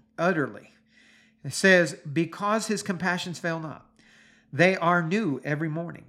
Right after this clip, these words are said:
Great is thy faith-, faithfulness." "The Lord is my portion, saith my soul. Therefore will I hope in him." So when,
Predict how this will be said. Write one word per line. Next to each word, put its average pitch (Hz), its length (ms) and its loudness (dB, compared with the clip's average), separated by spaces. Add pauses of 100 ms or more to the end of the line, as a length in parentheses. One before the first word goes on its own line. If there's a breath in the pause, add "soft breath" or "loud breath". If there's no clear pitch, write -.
(140)
Great 202 360 2
is 165 180 -2
thy 127 220 -2
faith-, 214 480 -2 (160)
faithfulness." 135 840 -4 (320 soft breath)
"The 156 100 4
Lord 175 380 2
is 147 140 -2
my 135 180 -4
portion, 131 440 -10
saith 127 280 -6
my 127 140 -8
soul. 143 200 -4
Therefore 180 560 0
will 160 360 -4
I 147 220 0
hope 147 420 -4
in 151 180 -6
him." 123 300 -8
So 156 120 -6
when, 147 220 -2